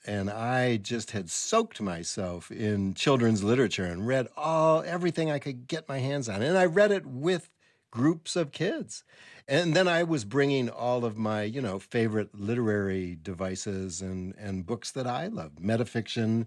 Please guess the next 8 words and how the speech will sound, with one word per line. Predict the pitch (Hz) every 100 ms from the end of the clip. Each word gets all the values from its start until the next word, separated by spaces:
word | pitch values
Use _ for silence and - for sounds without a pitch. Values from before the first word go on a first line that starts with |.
| - - - - -
and | 98 101 98 92
stuff | - 113 -
like | 110 98 95 95
Tristram | - 127 - 117 107
Shandy | - 113 110 110 113 110
that | 98
just | 113 107 -
were | 117 107 101